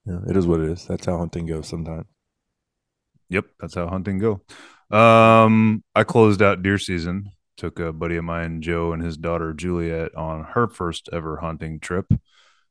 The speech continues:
Speaker 2: Um, and he hadn't been, he hadn't shot anything in, like, eighteen years, he's told me. Um,
Speaker 1: Wow.
Speaker 2: but y-, it was really cool because, uh, Joe's a good dude and has become a good friend of mine. Um,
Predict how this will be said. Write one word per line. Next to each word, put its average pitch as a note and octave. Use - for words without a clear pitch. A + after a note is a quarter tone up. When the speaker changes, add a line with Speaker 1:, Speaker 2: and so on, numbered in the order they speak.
Speaker 2:
Um, D#2+
and F2
he A#2
hadn't F#2
been, E2
he G#2
hadn't E2+
shot F2
anything E2
in, E2
like, D#2+
eighteen F2
years, E2+
he's D2+
told D2+
me. D2
Um, D2+
Speaker 1:
Wow. F#2
Speaker 2:
but F#2
y-, G2
it G#2+
was A2
really C3+
cool G2
because, F2
uh, D#2+
Joe's F2+
a D2+
good D2
dude A1+
and D2
has D2+
become D#2+
a D#2
good D#2
friend D#2
of D2
mine. D2
Um, -